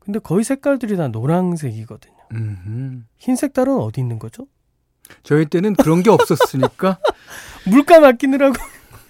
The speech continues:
Speaker 2: 저희 때는 그런 게 없었어요.
Speaker 1: 근데 어쨌든 그 구조물을
Speaker 2: 음.
Speaker 1: 보면
Speaker 2: 네.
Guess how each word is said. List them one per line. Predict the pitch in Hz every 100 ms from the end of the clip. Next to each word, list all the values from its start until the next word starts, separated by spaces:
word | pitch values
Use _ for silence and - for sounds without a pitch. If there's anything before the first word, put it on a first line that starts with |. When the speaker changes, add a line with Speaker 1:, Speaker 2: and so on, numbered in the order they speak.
| _ _ _
Speaker 2:
저희 | - 175
때는 | 175 190 214
그런 | 180 202
게 |
없었어요. | 185 - 131 110 - 139
Speaker 1:
근데 | 226
어쨌든 | 208 311 330 262
그 | 269
구조물을 | - 175 254 277 277
Speaker 2:
음. | 247
Speaker 1:
보면 | 120 151 226 214 123
Speaker 2:
네. | 123 156